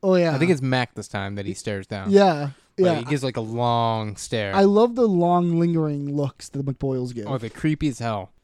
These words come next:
Speaker 1: We then check in with Frank in the ventilation system, and he has found a warning left by Charlie.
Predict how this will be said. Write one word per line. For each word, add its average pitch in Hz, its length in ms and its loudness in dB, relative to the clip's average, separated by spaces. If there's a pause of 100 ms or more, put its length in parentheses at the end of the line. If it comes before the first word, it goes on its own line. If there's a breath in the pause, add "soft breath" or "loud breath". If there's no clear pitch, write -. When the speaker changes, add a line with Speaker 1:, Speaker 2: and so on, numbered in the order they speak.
(440 soft breath)
Speaker 1:
We 247 120 4
then 262 160 4
check 254 280 0
in 254 120 0
with 196 100 0
Frank 233 320 -2
in 214 100 0
the 185 80 2
ventilation 196 560 0
system, 147 500 -4 (340 soft breath)
and 180 260 0
he 233 200 -6
has 208 160 0
found 254 300 -4
a 214 60 2
warning 151 640 -2
left 165 320 -2
by 170 140 -4
Charlie. 156 600 -6